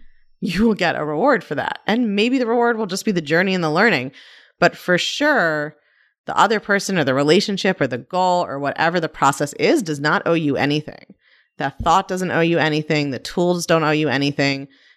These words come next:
You have to be willing to commit and put in the effort. And then eventually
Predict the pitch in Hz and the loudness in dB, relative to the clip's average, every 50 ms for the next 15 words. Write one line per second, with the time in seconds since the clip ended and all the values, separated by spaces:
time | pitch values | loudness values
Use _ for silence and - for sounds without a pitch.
0 | _ _ - 160 156 160 185 208 240 254 214 214 170 165 - - 147 147 147 143 | _ _ -14 -10 -8 -4 -2 0 0 0 0 0 0 -2 -2 -2 -2 0 2 2
1 | 143 143 143 143 143 - - - 143 131 127 123 139 180 226 - - 151 143 - | 2 0 0 -2 -6 -8 -8 -6 -4 -2 0 2 2 0 0 -2 -4 -8 -10 -8
2 | - - 156 - 143 143 139 - - - 175 180 - 302 349 403 415 - - _ | -4 -4 -4 -2 -2 -4 -4 -4 -2 -4 -4 -2 -2 -2 0 0 -2 -4 -10 _
3 | _ _ _ _ _ _ _ _ _ - 170 170 170 165 165 165 160 147 139 147 | _ _ _ _ _ _ _ _ _ -6 -4 -2 -2 0 0 -2 -4 -4 -2 0
4 | 175 220 262 - - - 156 135 131 123 120 120 143 147 _ | 0 0 0 -2 -4 -2 -2 0 0 -2 -2 -6 -10 -14 _